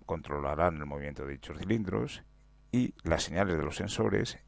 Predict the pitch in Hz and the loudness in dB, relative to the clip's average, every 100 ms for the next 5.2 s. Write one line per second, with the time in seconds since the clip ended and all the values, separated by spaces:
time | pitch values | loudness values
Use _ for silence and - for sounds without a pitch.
0 | - - 90 90 98 95 82 90 90 95 | -8 -4 0 2 2 2 4 4 4 0
1 | 110 - 95 - 65 64 71 69 67 65 | 0 2 2 2 -2 -2 0 0 -2 -4
2 | 64 - 60 - - 73 69 82 - 76 | -4 -8 -10 -14 -10 -8 -4 -4 -6 -8
3 | 71 - 76 73 73 78 82 85 95 107 | -10 -4 -2 -2 -4 -4 -4 -2 0 0
4 | - - - 107 110 - - 80 82 90 | -2 -10 0 0 0 -2 0 0 2 0
5 | - | -6